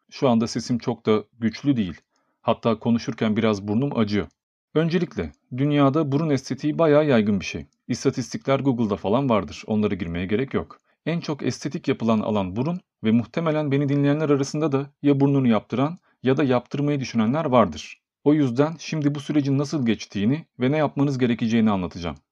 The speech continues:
Ben kapalı ameliyat oldum çünkü bende yapılacak çok bir işlem yoktu ama genellikle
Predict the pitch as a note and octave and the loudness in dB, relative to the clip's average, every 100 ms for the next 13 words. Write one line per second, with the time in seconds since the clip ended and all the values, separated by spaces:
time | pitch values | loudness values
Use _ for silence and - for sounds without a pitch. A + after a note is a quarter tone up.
0 | _ C3+ F3 E3+ C#3+ D3 E3 E3+ B2+ G#2 | _ 0 0 0 -2 0 0 2 2 2
1 | G2 G2+ A#2 C#3 A#2 A2+ A#2 A#2+ A#2+ A2+ | 0 -2 -2 -4 -4 0 2 2 0 -2
2 | A#2+ A#2 B2 - B2+ A#2 A2+ - A2+ A#2+ | -4 -4 -4 -6 -6 -6 -6 -2 0 0
3 | C3+ - B2 - A2 A2+ G#2+ A2+ A#2+ B2 | -2 -4 -8 -4 0 0 2 2 2 0
4 | - C3+ | 0 0